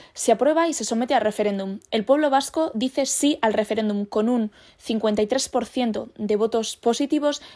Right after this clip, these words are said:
y un tres por ciento de votos negativos. Este referéndum se celebró el veinticinco de octubre del setenta y nueve. El veintinueve de noviembre del setenta y nueve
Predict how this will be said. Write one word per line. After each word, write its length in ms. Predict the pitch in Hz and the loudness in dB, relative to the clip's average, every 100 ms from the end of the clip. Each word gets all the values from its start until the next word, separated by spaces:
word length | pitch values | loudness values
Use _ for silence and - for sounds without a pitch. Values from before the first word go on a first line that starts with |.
| - | -6
y 80 | 254 | -2
un 100 | 294 | 0
tres 240 | 277 269 | -2 -4
por 160 | - 247 | -2 -4
ciento 420 | 269 262 269 269 | -2 0 0 -2
de 180 | 226 214 | 0 0
votos 420 | 208 233 269 - _ - | 2 0 -2 -6 _ -2
negativos. 680 | 220 214 202 202 208 202 - - - | 0 2 0 -2 -4 -6 -8 -20 -6
Este 220 | 254 - | -2 2
referéndum 580 | 320 302 285 294 262 277 | 2 2 2 2 2 0
se 180 | - 240 | -2 -4
celebró 600 | 233 220 214 208 196 285 _ _ _ _ _ | -2 -4 -2 0 -2 -4 _ _ _ _ _
el 180 | 240 226 | 0 2
veinticinco 760 | 214 214 214 269 240 214 - - | 0 -2 -4 -2 -4 -4 -10 -6
de 180 | 214 214 | 0 0
octubre 480 | 214 269 320 359 370 _ _ | 0 -4 0 -2 -4 _ _
del 260 | 220 226 208 | 0 0 0
setenta 480 | - 208 254 285 277 | -2 -2 -2 -2 -2
y 80 | |
nueve. 400 | 220 220 202 233 _ _ _ _ _ _ - | 0 -2 -2 -6 _ _ _ _ _ _ 0
El 180 | 226 214 | 2 4
veintinueve 800 | 220 214 220 254 269 208 - - | 2 2 2 2 2 -2 -4 -6
de 200 | 196 220 | -2 0
noviembre 600 | 214 240 262 247 233 - _ _ _ - | 0 0 0 0 -2 -4 _ _ _ -2
del 160 | 208 202 | -2 -2
setenta 340 | 202 208 196 | -4 -6 -2
y 60 | 208 | 0
nueve 400 | 262 247 285 | 2 0 -2